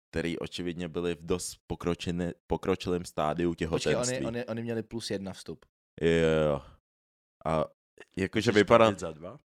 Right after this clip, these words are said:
Speaker 1: Cože?
Speaker 3: Můžeš platit vstup za dva?
Speaker 1: Ne.
Speaker 2: Jakoby ten, chápeš, to,
Speaker 1: Ne.
Speaker 2: to B B si moc neužilo tu show,
Speaker 1: No.
Speaker 2: takže
Speaker 3: No já myslím,
Speaker 1: Ale
Speaker 3: že klidně asi jo, to
Speaker 1: ale
Speaker 3: cítí ty
Speaker 2: A
Speaker 3: vibrace.
Speaker 2: tak
Speaker 1: Počkej.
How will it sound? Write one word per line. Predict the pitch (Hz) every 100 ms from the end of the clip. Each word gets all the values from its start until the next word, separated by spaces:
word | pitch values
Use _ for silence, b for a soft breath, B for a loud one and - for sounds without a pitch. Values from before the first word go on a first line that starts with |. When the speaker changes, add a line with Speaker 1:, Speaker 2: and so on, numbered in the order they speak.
| _ _ _ _ _ _ _
Speaker 1:
Cože? | 101 120 160 _ _ _ -
Speaker 3:
Můžeš | 82
platit | 85 90 82
vstup | 85 - 85
za | 78
dva? | 78 87 123 _ - -
Speaker 1:
Ne. | 69 64 64 _ _ _ -
Speaker 2:
Jakoby | 101 - 120
ten, | 117 117 113 -
chápeš, | - 120 110 110 -
to, | 110
Speaker 1:
Ne. | -
Speaker 2:
to | 107
B | 98 104
B | 98 104
si | -
moc | 113 107
neužilo | 113 107 101 104 101
tu | 107
show, | - 110
Speaker 1:
No. | 101 78
Speaker 2:
takže | 76 73 _ _ _ _
Speaker 3:
No | 85 80
já | 80
myslím, | 80 -
Speaker 1:
Ale | 78
Speaker 3:
že | 82 85
klidně | 87 85 95
asi | 90 -
jo, | 87 80 101 -
to | 85
Speaker 1:
ale | 87 95
Speaker 3:
cítí | 90 120
ty | 104
Speaker 2:
A |
Speaker 3:
vibrace. | 95 87 101
Speaker 2:
tak | 101
Speaker 1:
Počkej. | 101